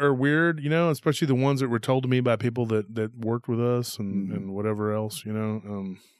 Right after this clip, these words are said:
Speaker 2: Well, if
Speaker 1: I
Speaker 2: I
Speaker 1: don't
Speaker 2: were
Speaker 1: know.
Speaker 2: gonna be a vampire, I'd wanna be Blade. I mean, the Daywalker.
Speaker 1: <laughs>
Speaker 2: I mean, I'd wanna be Blade. I mean, if that's gonna be, if it's gonna, if it's come down to something like that, you know,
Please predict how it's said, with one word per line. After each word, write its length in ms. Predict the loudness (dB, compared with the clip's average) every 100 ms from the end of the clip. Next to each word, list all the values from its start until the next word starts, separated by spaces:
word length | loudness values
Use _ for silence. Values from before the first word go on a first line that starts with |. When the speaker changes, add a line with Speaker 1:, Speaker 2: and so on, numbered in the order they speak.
| _ _ _ _
Speaker 2:
Well, 100 | 2
if 80 | 4
Speaker 1:
I 40 | 4
Speaker 2:
I 20 |
Speaker 1:
don't 80 | 6
Speaker 2:
were 60 |
Speaker 1:
know. 60 | 6
Speaker 2:
gonna 140 | 6 6
be 120 | 4
a 60 |
vampire, 420 | 4 2 2 2 0
I'd 80 |
wanna 180 | 2 0
be 120 | 0
Blade. 640 | -2 -6 -4 -2 -2 -4 -6
I 60 | -6
mean, 240 | -6 -6
the 100 | -8
Daywalker. 840 | -8 -6 -6 -6 -10 -12 -18 -18 -20 _ _ _ -10
Speaker 1:
<laughs> 0 |
Speaker 2:
I 920 | -6 -6 -10 _ _ _ -8 -6 -6
mean, 300 | -4 -4 -2
I'd 80 | 2
wanna 140 | 2 2
be 60 |
Blade. 420 | -4 -4 0 0 -2
I 40 |
mean, 160 | -2 -6
if 120 | -2
that's 180 | -4 0
gonna 160 | 0
be, 120 | 0
if 60 | 0
it's 220 | -2 -2
gonna, 180 | 0 0
if 100 | -2
it's 100 | -6
come 180 | -2 0
down 120 | 2 0
to 40 |
something 220 | -4 -8
like 120 | -10 -6
that, 240 | -4 -4
you 80 | -4
know, 200 | -6